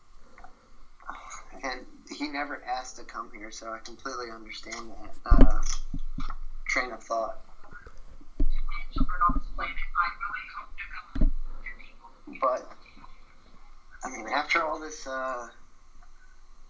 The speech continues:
this news that's coming up, it's, it's not a bad thing. And so we've heard from local Thunder reporters that Paul George is, uh,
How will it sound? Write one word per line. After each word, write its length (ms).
this 240
news 340
that's 180
coming 340
up, 320
it's, 420
it's 160
not 180
a 60
bad 340
thing. 220
And 420
so 180
we've 240
heard 280
from 240
local 360
Thunder 240
reporters 580
that 200
Paul 220
George 340
is, 480
uh, 280